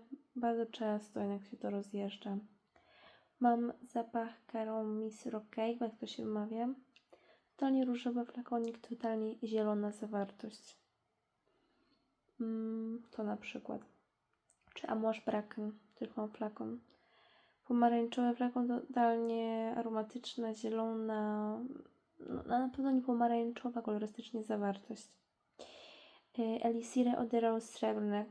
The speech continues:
flakon. Zawartość zupełnie innej kwestii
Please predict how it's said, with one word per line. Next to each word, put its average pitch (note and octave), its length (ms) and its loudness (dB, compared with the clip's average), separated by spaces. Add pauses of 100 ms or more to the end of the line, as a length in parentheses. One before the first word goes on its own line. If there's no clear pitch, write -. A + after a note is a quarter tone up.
(400)
flakon. G#3+ 540 -2 (1400)
Zawartość A3 460 0
zupełnie A3 600 2
innej G#3+ 520 0
kwestii G#3+ 800 -4